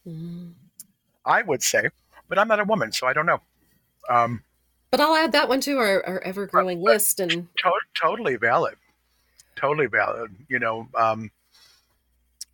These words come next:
Speaker 2: I've, <laughs> the, the amount of anti-wrinkle, anti-sagging,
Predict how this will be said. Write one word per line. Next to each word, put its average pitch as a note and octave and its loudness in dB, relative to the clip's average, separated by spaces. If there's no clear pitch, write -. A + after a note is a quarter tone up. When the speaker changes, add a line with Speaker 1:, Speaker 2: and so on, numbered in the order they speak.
Speaker 2:
I've, C3+ -2
<laughs> - -8
the, C#3 -4
the C3 0
amount B2+ 2
of A#2 0
anti-wrinkle, B2+ -2
anti-sagging, A#2+ -2